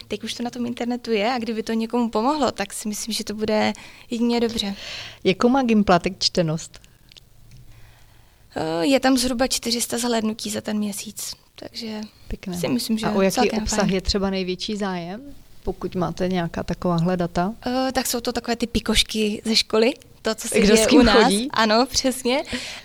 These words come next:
Speaker 2: Máte tam
Speaker 1: A
Speaker 2: i fotky?
Speaker 1: Eh, ne, to tak jako teda takhle bur-, bulvárně do toho nejdeme, ale teď třeba právě jako maturanti jsme si tam udělali tablo,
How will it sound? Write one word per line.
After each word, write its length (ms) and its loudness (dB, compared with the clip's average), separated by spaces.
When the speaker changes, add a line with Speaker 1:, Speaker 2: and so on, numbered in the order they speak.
Speaker 2:
Máte 280 6
tam 140 6
Speaker 1:
A 40 8
Speaker 2:
i 40 6
fotky? 520 2
Speaker 1:
Eh, 140 4
ne, 280 6
to 200 6
tak 180 0
jako 180 4
teda 280 6
takhle 280 4
bur-, 440 4
bulvárně 460 6
do 100 6
toho 180 2
nejdeme, 460 2
ale 420 4
teď 180 2
třeba 280 0
právě 320 6
jako 180 4
maturanti 520 4
jsme 140 4
si 100 0
tam 160 2
udělali 360 4
tablo, 380 4